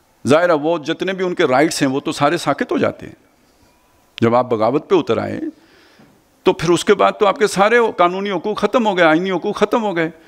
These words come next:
और अगर आप इस्लाम के लिए खड़े, वैसे तो आप बलोची हों तो फिर तो दुनिया आपकी हमायत करेगी,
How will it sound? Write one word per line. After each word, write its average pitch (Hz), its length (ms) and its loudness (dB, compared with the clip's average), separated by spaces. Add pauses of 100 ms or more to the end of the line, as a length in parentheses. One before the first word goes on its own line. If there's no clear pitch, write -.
(160)
और 190 120 4
अगर 208 160 2
आप 214 200 0
इस्लाम 196 340 2
के 240 120 -2
लिए 240 140 0
खड़े, 185 180 2
वैसे 156 220 6
तो 226 120 4
आप 214 100 6
बलोची 180 400 2
हों 226 140 -2
तो 180 120 2
फिर 185 200 -2
तो 190 120 2
दुनिया 156 300 2
आपकी 160 200 2
हमायत 123 300 2
करेगी, 226 340 2